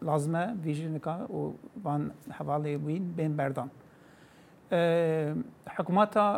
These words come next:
امریکای، اه، مساج یان ترکیه گوتن لازمه هون ویژن که ب-، بدن بردان. حکومت ترکیه ه-، اه، یکیش یان حبسخانه جلیلا را گوتن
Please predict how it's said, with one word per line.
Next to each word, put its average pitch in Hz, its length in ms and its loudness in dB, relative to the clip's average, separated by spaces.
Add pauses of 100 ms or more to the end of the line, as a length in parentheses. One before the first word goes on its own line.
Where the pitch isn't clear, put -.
(120)
امریکای، 170 680 2
اه، 151 360 -6 (200)
مساج 147 440 2
یان 135 140 0
ترکیه 165 440 -4
گوتن 156 480 -2
لازمه 151 360 0
هون 139 220 0
ویژن 139 260 -4
که 135 180 -2
ب-، 139 100 -4
بدن 135 400 -2
بردان. 135 400 0 (840)
حکومت 196 400 4
ترکیه 185 440 2
ه-، 160 160 -2 (540)
اه، 160 760 -4
یکیش 165 440 2
یان 156 200 0 (120)
حبسخانه 180 680 0
جلیلا 165 480 2
را 156 120 4
گوتن 170 460 2